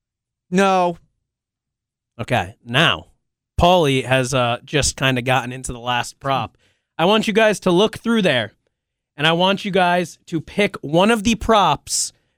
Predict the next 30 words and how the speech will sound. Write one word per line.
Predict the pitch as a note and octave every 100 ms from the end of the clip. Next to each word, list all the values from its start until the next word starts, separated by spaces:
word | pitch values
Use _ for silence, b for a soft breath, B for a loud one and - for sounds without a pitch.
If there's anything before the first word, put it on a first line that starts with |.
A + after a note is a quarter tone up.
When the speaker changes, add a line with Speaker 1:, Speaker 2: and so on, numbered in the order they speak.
| _
Speaker 2:
with | D3+ C#3 -
plus | A#2 F#3 G#3+ -
one | E3+ D#3+ F#3 G3+
thousand | - F3+ F3+ G3 F#3 A3 A3+ G#3
or | E3 E3+ D#3+
greater | D#3 F3 G3 F#3 F3+
value | D#3 D#3 E3 D#3 A#2+ G#2 - _ _
that | D3 D3
you | D#3 F3+
like | F3+ E3+ -
as | E3 D3
your | D#3
long | D3 D#3 E3 E3+
shot | D#3+ - B2 A2+ C3
bet. | A2+ G#2+ - b b
Steve, | - - G3 F3
if | D3+ D3
you | F3+ G3+
really, | F3+ G3+ B3 B3 B3 A#3+
really, | A#3 B3 B3 A#3 F#3 E3 - b b _
really | B2+ E3 G3 A3+ A3 A3 A3
think | - A3 G#3 -
that | G3 F#3+
you're | F#3 G3+
onto | G3+ G#3 G3
something | - F#3+ F3+ F#3+
here | F3 G3 F#3+
with | F#3
this | F#3 F3+
lineman, | G3 G3+ G#3 G#3 F3+ C3 C#3